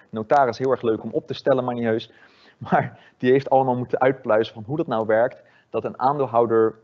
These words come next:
nul te zeggen heeft, nul beslissingsrecht whatsoever. Ehm, dus aandeelhouders hebben niks te zeggen, maar er zitten collega's in, eh, enzovoorts. En die hebben dan weer,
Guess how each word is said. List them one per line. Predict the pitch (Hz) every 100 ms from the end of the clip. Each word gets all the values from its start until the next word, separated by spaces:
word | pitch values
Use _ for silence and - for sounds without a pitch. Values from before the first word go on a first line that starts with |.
| _
nul | 117 123 165 143
te | 135
zeggen | 131 131 98
heeft, | - -
nul | 123 135
beslissingsrecht | 113 - 127 - 117 - - 101 110 110 - - _ _
whatsoever. | 113 120 117 101 90 - - _ _ _ _ _
Ehm, | - 107 101 101 98 104 - _
dus | 104
aandeelhouders | - 160 135 120
hebben | 110
niks | 107
te | -
zeggen, | 127 135
maar | 160
er | 117
zitten | 107
collega's | - 104 101 101 101
in, | 98 95 - _ _
eh, | _ - 107
enzovoorts. | 107 104 98
En | 101
die | 98 98
hebben | 98 98
dan | 92
weer, | 92 90 90